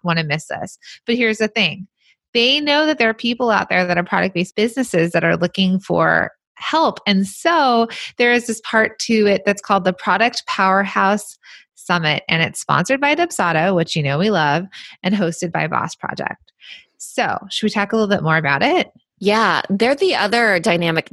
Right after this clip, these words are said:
Speaker 2: duo that we know of that's <laughs> podcasting, right?
Speaker 1: Yeah.
Speaker 2: So it's Emily and Abigail,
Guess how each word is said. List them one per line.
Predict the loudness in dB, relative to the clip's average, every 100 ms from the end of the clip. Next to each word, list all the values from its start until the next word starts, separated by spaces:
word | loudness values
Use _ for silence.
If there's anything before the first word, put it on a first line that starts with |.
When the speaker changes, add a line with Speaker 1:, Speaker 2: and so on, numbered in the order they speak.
| -14 -2
Speaker 2:
duo | 0 2 2
that | 2 2
we | 2
know | 2 2
of | 4 2 2
that's | -2 -2
<laughs> |
podcasting, | -2 -2 0 0 0 0 0 0 2
right? | 0 0 0 0
Speaker 1:
Yeah. | 0 0 0 0 -2 -6 -6 -8 -6 -12 -12 -14 -10 -4 -2 -2
Speaker 2:
So | 0 0
it's | 0
Emily | -2 0 0
and | 0
Abigail, | 0 0 0 2 2 0